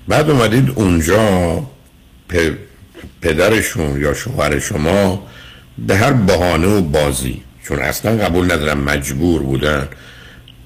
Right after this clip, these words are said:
رفتند و جدا شدید. حالا یک مرتبه در این آشفته بازاری که هیچی سر جاش نیست،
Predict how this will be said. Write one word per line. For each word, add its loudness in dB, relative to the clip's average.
رفتند 2
و 4
جدا 2
شدید. -10
حالا 2
یک 2
مرتبه 2
در 2
این 4
آشفته -2
بازاری 0
که -8
هیچی -2
سر -2
جاش 0
نیست، -4